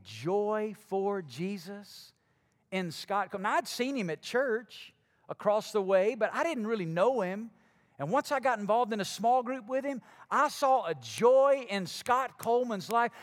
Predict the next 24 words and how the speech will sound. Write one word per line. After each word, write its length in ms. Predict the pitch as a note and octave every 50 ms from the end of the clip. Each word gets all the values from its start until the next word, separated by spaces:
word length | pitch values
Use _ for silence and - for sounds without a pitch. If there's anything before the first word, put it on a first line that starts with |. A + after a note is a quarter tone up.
| - -
I 140 | - B3+ C#4+
saw 320 | - - - C#4 C4+ B3+ G#3
a 140 | A3 G#3 F#3+
passion 680 | - - - A#3+ B3+ C4+ C#4 - - C4+ C4+ C4+ A3
for 140 | - A3+ G3+
Christ 440 | - - C4+ B3+ C4 B3+ - -
in 140 | - A#3+ B3
him, 260 | A3+ A#3+ B3+ C4 A#3+ - - - - -
even 400 | B3+ D#4 F4 F4+ F4+ F#4+ F#4 D#4
in 220 | D4 D#4+ E4 D4+
the 80 | B3+ A3
circumstances 960 | - - - D4+ D#4 E4 - - D#4 C4 F3+ - D4+ D#4 D#4 - C#4 C4 F3
that 100 | A#3+ A3+
he 140 | A3 D#4+ E4+
could 220 | - - D4+ C4+
have 120 | A#3+ F#3+ G3
used 460 | A3 C4 C#4+ D4+ D4+ D#4 D4+ A#3 - - - -
to 100 | - B3+
say, 280 | A#3+ - - C4+ A#3+ A3+
"Man, 340 | A3 B3+ C#4 D4 D#4 D4+ - - A3 -
I 160 | G3+ B3 D4+
got 220 | C4+ D4 C#4+ C4+ B3+
no 180 | B3+ B3 A#3+
joy. 560 | G3+ E3 - C#4 D4 D4+ D4+ D4+ D4+ D4+ D4